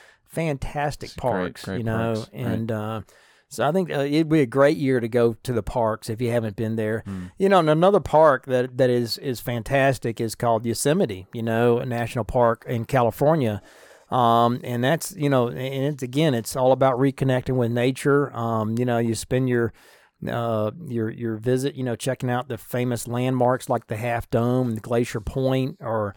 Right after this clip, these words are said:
Speaker 1: hiking the cathed-, Cathedral Lakes, um, the Mist Trail, other popular paths that are there. They're easy hikes for the most part, I believe. Uh, some of those are. Um, you also wanna save some time for admiring Yosemite's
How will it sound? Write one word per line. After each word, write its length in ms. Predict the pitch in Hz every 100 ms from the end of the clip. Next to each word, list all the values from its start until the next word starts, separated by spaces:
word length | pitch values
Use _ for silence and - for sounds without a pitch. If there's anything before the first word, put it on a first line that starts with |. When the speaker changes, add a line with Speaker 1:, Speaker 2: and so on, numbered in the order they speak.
| - - _
Speaker 1:
hiking 440 | - 127 127 127 123
the 80 |
cathed-, 600 | 117 107 - 135 131 - -
Cathedral 560 | 113 143 143 131 117
Lakes, 540 | 113 123 147 151 - -
um, 420 | 117 110 104 104
the 100 | 104
Mist 480 | 104 117 131 - -
Trail, 720 | - 139 127 131 131 135 135 _ _ _
other 140 | 131 131
popular 480 | - 139 139 135 120
paths 600 | - 131 127 127 123 -
that 120 | 123
are 80 | 117
there. 460 | 120 120 123 123
They're 160 | 120 117
easy 380 | 147 143 131 120
hikes 460 | 120 123 120 - -
for 120 | 135
the 80 | 113
most 320 | 117 120 -
part, 220 | 123 117
I 60 | 117
believe. 580 | 117 113 123 117 117
Uh, 300 | 123 139 135
some 200 | 120 127
of 60 | 127
those 220 | 117 113
are. 340 | 120 123 123 123 _ _ _ _ -
Um, 460 | 120 113 107 101 - _ _ _ -
you 200 | 190 214
also 300 | 214 - 185
wanna 220 | 165 156
save 280 | - 143 143
some 140 | 147
time 340 | 131 127 127 131
for 300 | - 120 117
admiring 540 | 120 113 117 120 117
Yosemite's 600 | 110 - 123 120 113 101